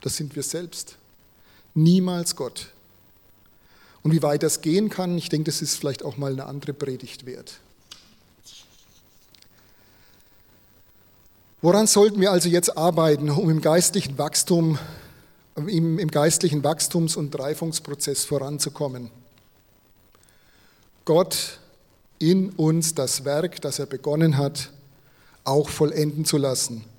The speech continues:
und dadurch Jesus Christus immer ähnlicher werden. Es ist die Qualität unserer Beziehung mit Gott, an der wir arbeiten sollten, damit nicht nur unsere Identität,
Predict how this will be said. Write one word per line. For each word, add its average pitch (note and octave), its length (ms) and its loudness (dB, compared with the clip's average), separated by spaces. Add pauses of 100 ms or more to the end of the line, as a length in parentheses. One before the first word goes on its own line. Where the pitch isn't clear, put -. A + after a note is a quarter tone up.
(540)
und C#3+ 140 -6
dadurch C#3+ 300 -4
Jesus C#3 300 -2
Christus D#3+ 500 -4
immer C#3+ 280 -8
ähnlicher C#3+ 480 -2
werden. A2 300 -8 (1600)
Es D3+ 140 0
ist F#3 160 -2
die E3+ 80 -4
Qualität D3+ 840 2
unserer D#3+ 300 2
Beziehung E3 560 0
mit D3+ 160 -2
Gott, C3+ 320 -4
an C3 100 -4
der C#3 160 0
wir C#3+ 140 -6
arbeiten C3 400 -10
sollten, A#2+ 480 -10 (1080)
damit E3 340 4
nicht G#3 240 4
nur G#3 140 4
unsere E3+ 240 0
Identität, D3+ 920 0